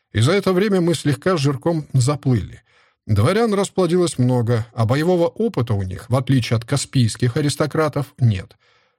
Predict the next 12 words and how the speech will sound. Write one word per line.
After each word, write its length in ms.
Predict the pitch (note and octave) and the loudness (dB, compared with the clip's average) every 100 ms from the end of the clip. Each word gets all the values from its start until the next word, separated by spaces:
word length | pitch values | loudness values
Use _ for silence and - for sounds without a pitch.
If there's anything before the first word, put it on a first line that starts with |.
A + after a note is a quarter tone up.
| - | -2
Те 120 | F3+ | 0
без 200 | A3 G3+ | 2 2
дела 220 | A3+ A3 | 0 0
не 120 | G3+ | 0
сидят, 420 | F#3 F#3 A3 E3 - _ | -2 -2 0 -2 -4 _
каждые 380 | C#3 F#3+ F3+ G#3+ | -2 -2 0 0
десять 400 | F3 G3+ - G3+ | 0 0 -2 -2
лет 260 | C#3+ D3+ C3 | 0 0 -2
с 40 | |
кем-нибудь 460 | - F#3 F#3 D3+ B2+ | -2 0 2 2 2
да 120 | C#3+ | 0
сцепятся. 880 | - - - F#2+ - C#2+ - E2 | -4 -6 -2 -2 -4 -8 -8 -10